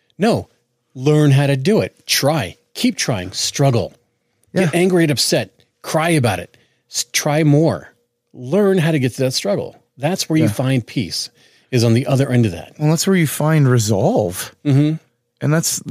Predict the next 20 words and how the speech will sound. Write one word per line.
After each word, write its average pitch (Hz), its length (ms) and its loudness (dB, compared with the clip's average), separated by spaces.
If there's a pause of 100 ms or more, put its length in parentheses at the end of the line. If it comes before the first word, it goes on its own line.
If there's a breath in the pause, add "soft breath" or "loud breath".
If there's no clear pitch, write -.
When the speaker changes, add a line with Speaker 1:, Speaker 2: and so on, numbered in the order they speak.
Speaker 2:
you 143 140 -4
know, 131 300 2
I - 140 -4
had 147 100 2
a 123 40 2
great 117 220 0
conversation 123 500 -2
with 107 60 -4
Shane 113 280 0
Needham 117 260 0
about 104 340 -4
this 110 220 -4
exact 107 400 -4
subject, 113 460 -4
like, 107 180 0
of, 107 180 -2
like, 104 180 -2
doing 110 260 -2
hard 107 260 -4
things. 123 320 -16